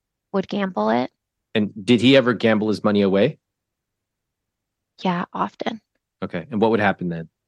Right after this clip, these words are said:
Speaker 1: My mom would have to take care of it.
Speaker 2: How'd
Speaker 1: Pick
Speaker 2: she
Speaker 1: up
Speaker 2: do
Speaker 1: the
Speaker 2: that?
Speaker 1: slack in some way.
Speaker 2: Okay. Did it affect you as a kid?
Speaker 1: Not really. She was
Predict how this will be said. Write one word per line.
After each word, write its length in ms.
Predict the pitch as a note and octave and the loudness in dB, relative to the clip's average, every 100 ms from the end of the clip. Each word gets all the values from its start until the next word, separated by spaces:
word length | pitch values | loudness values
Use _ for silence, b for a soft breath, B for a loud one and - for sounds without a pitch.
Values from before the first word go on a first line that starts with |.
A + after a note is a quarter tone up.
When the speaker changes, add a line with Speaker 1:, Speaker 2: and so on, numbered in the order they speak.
| _ _ - | _ _ -2
Speaker 1:
My 160 | A3+ G#3 | 2 4
mom 260 | G3+ G3 | 4 4
would 100 | G#3 | 2
have 220 | G#3 G#3+ - | -2 -4 -2
to 100 | A#3 | -2
take 220 | - A3+ | -2 -4
care 240 | - - | -2 0
of 60 | A2+ | 0
it. 220 | - B2+ - _ _ _ _ _ _ _ _ _ _ | 0 0 -2 _ _ _ _ _ _ _ _ _ _
Speaker 2:
How'd 180 | - F#2+ | -10 -4
Speaker 1:
Pick 80 | - | -2
Speaker 2:
she 40 | |
Speaker 1:
up 60 | - | -2
Speaker 2:
do 60 | - | -4
Speaker 1:
the 40 | |
Speaker 2:
that? 60 | G3 | 0
Speaker 1:
slack 360 | G3 G#3 G#3+ | 2 4 2
in 120 | A3 G#3+ | -2 0
some 220 | A3 G#3 | -2 -2
way. 300 | G#3 A3 A3 _ _ _ _ _ _ _ - | -4 -6 -10 _ _ _ _ _ _ _ -14
Speaker 2:
Okay. 140 | F2+ G2 | -14 -8
Did 140 | A2 G#2+ | 0 2
it 60 | G2+ | 4
affect 300 | A#2 G2+ G#2+ | 2 0 2
you 80 | |
as 120 | G#2 F2+ | 2 0
a 60 | |
kid? 260 | - G2+ - _ _ _ _ _ _ | -4 -4 -4 _ _ _ _ _ _
Speaker 1:
Not 260 | C#4 D4+ - | 4 4 6
really. 520 | G#3+ A3+ A#3+ A#3+ B3+ _ _ _ _ | 4 4 2 -2 -8 _ _ _ _
She 200 | - B3+ | -4 0
was 260 | B3 A3+ | 0 -2